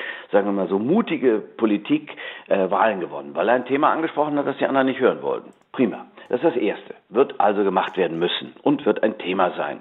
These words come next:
Kannst du dich nicht wegducken. Das, äh, mindestens kann man dem Söder auch, äh, attestieren, dass er das tut, also das Thema annehmen. Das andere ist, was kann die Bundesregierung tun? Erstens, ich würde so schnell,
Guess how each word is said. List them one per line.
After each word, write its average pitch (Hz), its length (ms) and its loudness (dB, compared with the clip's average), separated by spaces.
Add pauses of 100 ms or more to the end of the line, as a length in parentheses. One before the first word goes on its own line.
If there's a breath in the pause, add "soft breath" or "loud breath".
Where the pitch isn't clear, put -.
(120)
Kannst 101 220 -4
du 110 60 2
dich 107 200 -4
nicht 98 160 -2
wegducken. - 420 -4 (380 loud breath)
Das, 101 120 2 (140)
äh, 101 260 0 (320 loud breath)
mindestens 123 460 0
kann 107 140 4
man 107 120 0
dem 98 300 -2
Söder 98 520 2
auch, 87 360 -2
äh, 92 300 -2
attestieren, 101 440 -2
dass - 120 -12
er - 100 -12
das - 120 -20 (100)
tut, - 380 -16
also 78 200 -2
das 78 120 -8
Thema 90 340 -2
annehmen. - 340 -14
Das 95 140 -2
andere 135 340 2
ist, 165 140 -2 (760 loud breath)
was - 140 6 (120)
kann 131 180 2
die 131 60 4
Bundesregierung 107 600 2
tun? 78 240 -6
Erstens, 135 420 0
ich 113 160 -4
würde 120 180 0
so 127 100 -6
schnell, - 220 -8